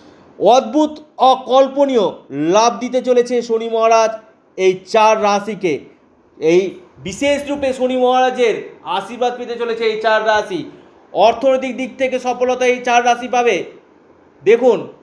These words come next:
হবে না বলে কোনো ওয়ার্ড নেই। সব কিছু যখন সমস্যা আছে, পাশাপাশি ঈশ্বর কিন্তু সমাধানের পথটাও কিন্তু করে রেখেছে, কিন্তু আপনাকে কর্মের ফল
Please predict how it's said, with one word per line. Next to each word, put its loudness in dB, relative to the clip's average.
হবে 2
না 2
বলে 0
কোনো -4
ওয়ার্ড 0
নেই। -2
সব 2
কিছু -6
যখন 2
সমস্যা 0
আছে, 2
পাশাপাশি -4
ঈশ্বর -6
কিন্তু -6
সমাধানের 0
পথটাও 0
কিন্তু -4
করে -2
রেখেছে, -4
কিন্তু -4
আপনাকে -2
কর্মের -2
ফল 4